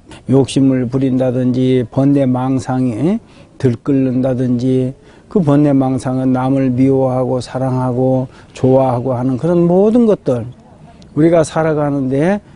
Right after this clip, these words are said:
적당하게, 에, 취해서 그걸 잘 우리 것으로 하면 되는데, 그렇지 뭐, 그렇지 못할 경우에는 이게 다 우리가 살아가는데 걸림돌이거든요. "간수해라, 다스려라."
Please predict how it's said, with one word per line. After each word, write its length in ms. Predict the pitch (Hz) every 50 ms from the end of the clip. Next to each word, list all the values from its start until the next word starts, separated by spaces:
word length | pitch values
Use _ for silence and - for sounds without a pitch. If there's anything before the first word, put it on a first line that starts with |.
| - - -
적당하게, 1400 | - - 151 151 - - 180 180 185 185 185 180 170 156 160 160 165 160 127 123 135 143 151 143 120 110 110 - - - _ - _ -
에, 520 | 127 127 127 123 120 120 117 117 117 120 131
취해서 760 | - - - - 180 175 160 135 - 156 127 107 107 127 160 208 254 - - - - - - -
그걸 240 | 151 143 139 131 -
잘 480 | - - - 123 156 185 202 208 190 -
우리 200 | 147 139 147 156
것으로 300 | 147 151 143 - - 143 131
하면 260 | 147 170 170 165 143
되는데, 480 | 123 123 123 123 127 143 175 175 139 120 120 - - - - - - - - -
그렇지 360 | - - 175 202 208 - - 214
뭐, 260 | 208 196 180 165 -
그렇지 300 | - 180 196 202 - -
못할 400 | 226 185 185 196 - - 214 202
경우에는 680 | - - 175 180 185 180 180 170 165 170 208 240 247 233 - - - - - -
이게 240 | 151 156 160 170 165
다 520 | - - - - - 143 180 196 202 190 - - -
우리가 640 | 139 135 139 139 139 139 139 131 147 147 160 165 147
살아가는데 720 | - - 151 139 143 135 135 131 127 123 123 131 156 147
걸림돌이거든요. 1080 | - - 143 160 202 226 214 196 - 156 135 127 117 110 104 107 107 113 117 113 110 104 - - - - - - - -
"간수해라, 880 | - - - 156 185 170 170 180 180 170 143 120 127 147 151 131 107 101 - - - -
다스려라." 720 | - 135 120 - 175 165 165 160 127 127 120 107 95